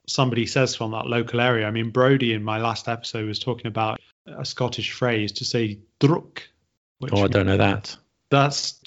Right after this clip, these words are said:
Speaker 1: to be a dull day. So when it's rainy. Um,
Speaker 2: Oh, okay.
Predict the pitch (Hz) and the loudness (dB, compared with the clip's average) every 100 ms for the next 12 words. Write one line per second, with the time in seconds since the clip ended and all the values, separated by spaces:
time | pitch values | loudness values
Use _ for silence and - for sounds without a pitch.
0 | - 139 131 127 127 120 127 135 120 120 | -4 -2 2 2 2 2 4 4 0 -2
1 | 131 156 110 113 110 - 113 117 - - | 0 0 -2 -6 -8 -4 -2 -4 -6 -8
2 | 120 120 123 156 160 _ _ - 110 110 | -4 -2 0 -2 -6 _ _ -10 -4 0
3 | 131 143 143 - 107 | 2 2 0 -4 -4